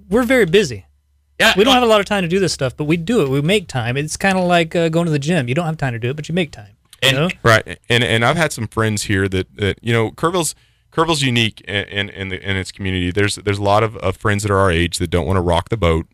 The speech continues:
Speaker 3: Um, the left,
Speaker 2: Mm-hmm.
Speaker 3: the left grew up in Kerrville, left, gone to the city, come back to raise their child in the community that they grew up in, uh, put their kids in the schools, in the, in the communities that they grew up in, and they have those fond memories of what Kerrville I S D used to be like. They don't understand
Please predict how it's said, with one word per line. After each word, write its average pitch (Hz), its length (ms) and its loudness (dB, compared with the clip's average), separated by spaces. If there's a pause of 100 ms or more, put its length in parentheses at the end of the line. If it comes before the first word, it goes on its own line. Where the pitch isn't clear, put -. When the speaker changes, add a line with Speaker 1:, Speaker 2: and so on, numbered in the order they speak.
(160)
Speaker 3:
Um, 87 460 2
the 101 80 0
left, 98 280 4
Speaker 2:
Mm-hmm. 190 280 -2
Speaker 3:
the 101 80 -6
left 101 180 0
grew 110 160 2
up 135 100 -2
in 131 60 -6
Kerrville, 117 380 0
left, 104 320 -2
gone 95 200 0
to 110 60 -8
the 117 80 -6
city, 98 380 0 (440)
come 160 180 2
back 135 220 2
to 117 120 -2
raise 110 300 2
their 98 100 -2
child 110 340 0
in 104 60 -4
the 87 80 -4
community 101 380 0
that 85 100 0
they 98 160 2
grew 87 280 2
up 92 180 0
in, 76 300 -4
uh, 87 200 -4
put - 100 2
their 156 120 2
kids 101 300 0
in 92 60 -2
the 85 60 -2
schools, 85 600 0
in 95 180 0
the, 95 120 -2
in 95 100 2
the 92 80 0
communities 101 400 0
that 87 100 0
they 92 140 2
grew 85 280 0
up 117 160 2
in, 80 200 0 (280)
and 101 140 2
they 104 80 4
have 117 220 2
those 120 180 2
fond 101 280 0
memories 95 320 0
of 90 120 -2
what 92 140 0
Kerrville 101 360 2
I 92 140 4
S 90 80 0
D 98 100 -2
used 95 280 2
to 87 60 -4
be 95 180 2
like. 147 300 0 (600)
They 120 140 6
don't 170 160 2
understand 110 580 0